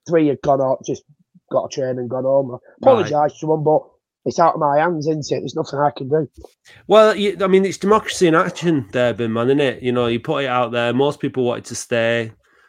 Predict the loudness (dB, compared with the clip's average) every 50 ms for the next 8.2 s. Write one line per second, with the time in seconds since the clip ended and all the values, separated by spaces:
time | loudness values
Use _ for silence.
0 | _ _ _ _ _ -2 0 2 2 2 0 -2 -4 -12 -6 -4 -2 0 0 0
1 | -2 -4 -6 -12 _ _ _ _ _ _ -20 _ _ _ -14 -10 -8 -6 -6 -4
2 | -4 -4 -4 -6 -6 -10 -12 _ _ -4 -2 0 0 0 0 -2 0 0 0 2
3 | 2 2 0 -2 -4 -10 _ _ _ -20 -20 _ -20 _ _ _ _ _ _ -8
4 | -2 0 0 0 0 0 0 0 2 2 2 2 2 2 2 2 0 -2 -4 _
5 | -20 _ _ _ _ _ 2 2 2 2 2 0 0 2 2 2 0 2 0 2
6 | 2 2 0 -2 -4 -4 -2 -2 -2 -2 -2 0 0 2 2 2 4 2 2 2
7 | 0 0 0 0 0 0 0 -2 -2 2 2 2 2 2 -2 -4 -6 -6 -6 -6
8 | -8 -14 -16 -20